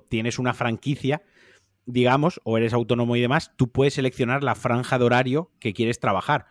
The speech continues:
O sea, a lo mejor esa persona está trabajando un sábado por la tarde, no porque Amazon la ha puesto a ma-, a llevarte a ti el paquete el sábado por la tarde, sino porque esa persona ha decidido que prefiere trabajar el sábado por la tarde. Ojo,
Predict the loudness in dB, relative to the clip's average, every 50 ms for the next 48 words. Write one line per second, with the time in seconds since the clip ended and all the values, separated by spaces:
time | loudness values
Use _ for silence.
0 | _ _ _ _ -2 2 2 2 2 2 0 0 0 0 0 0 0 -2 -2 -2
1 | -2 -2 -4 -6 -4 -2 -2 0 0 0 0 0 -2 -4 -4 -8 -10 -4 0 4
2 | 4 4 4 4 2 2 2 4 4 4 4 2 0 -2 -4 -10 -14 _ 0 2
3 | 4 4 2 4 4 4 4 6 4 4 2 2 2 2 2 2 2 0 0 0
4 | 2 2 2 2 2 0 -2 -2 -2 0 0 0 2 2 2 2 2 0 0 0
5 | 2 0 0 2 0 0 0 -2 -2 0 0 0 0 0 0 -2 0 0 2 0
6 | 0 0 -6 -14 -14 -4 0 2 2 4 4 2 2 0 0 -4 -6 -4 -4 -4
7 | -2 0 0 0 2 4 4 4 2 0 -2 _ _ _ _ _ _ _ _ _
8 | 0 2 2 4 4 6 8 8 8 8 6 4 2 2 2 2 2 2 2 2
9 | 2 2 0 0 0 0 -2 0 0 -2 -2 -2 0 2 2 2 2 0 -4 -8
10 | _ _ _ -2 0 0 -2 -4